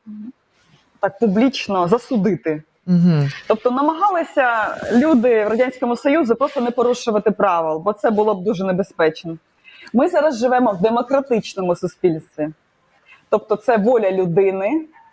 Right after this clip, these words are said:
Speaker 1: захищати довкілля або ні. Е, в Україні досі точаться розмови про те, чи запроваджувати адміністративну відповідальність за засмічення. Тобто багато-багато разів, е, були ініціативи в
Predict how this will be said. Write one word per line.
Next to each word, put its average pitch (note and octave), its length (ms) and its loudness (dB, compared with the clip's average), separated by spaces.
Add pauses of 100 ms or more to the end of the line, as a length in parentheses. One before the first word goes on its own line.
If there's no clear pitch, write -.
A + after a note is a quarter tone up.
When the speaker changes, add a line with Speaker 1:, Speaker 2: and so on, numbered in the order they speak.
(360)
Speaker 1:
захищати A#3 460 -2
довкілля A#3+ 540 0
або G#3+ 300 0
ні. F#3 380 -4 (840)
Е, E3+ 260 2
в E3+ 80 -2
Україні C4 400 2
досі A3+ 400 0
точаться G3+ 400 -2
розмови A3+ 540 0
про G#3 180 -2
те, C#4 300 0 (240)
чи D4+ 200 2
запроваджувати A3 1200 -2 (440)
адміністративну A#3 760 0
відповідальність G#3 720 0
за G#3+ 100 -2
засмічення. - 840 -12 (1200)
Тобто G#3 320 0 (240)
багато-багато G#3+ 840 -2
разів, C#4+ 440 2 (520)
е, F#3+ 40 4
були A3 300 2
ініціативи A#3 720 0
в B3 80 -4